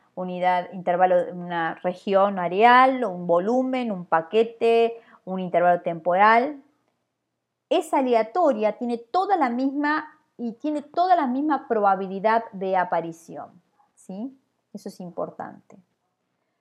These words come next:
Cada unidad de ensayo es independiente uno con respecto a la otra, ¿sí? Acá hablamos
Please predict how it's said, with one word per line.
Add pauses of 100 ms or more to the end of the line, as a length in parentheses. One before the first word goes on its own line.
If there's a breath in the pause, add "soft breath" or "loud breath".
(260)
Cada
unidad
de
ensayo
es
independiente
uno
con
respecto
a
la
otra, (200)
¿sí?
Acá
hablamos